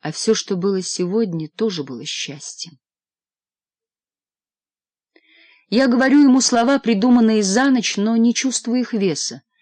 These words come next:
Я говорю ещё больше, чтобы и себя, и его уверить в том, что не лгу. Я слишком много опять говорю и вижу, как пустеют его глаза. Да и сама я себе не верю, потому что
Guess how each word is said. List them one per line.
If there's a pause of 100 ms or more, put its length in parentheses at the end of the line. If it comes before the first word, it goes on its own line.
(580)
Я
говорю
ещё
больше,
чтобы
и
себя,
и
его
уверить
в
том,
что
не
лгу.
Я
слишком
много
опять
говорю
и
вижу,
как
пустеют
его
глаза. (1200)
Да
и
сама
я
себе
не
верю,
потому
что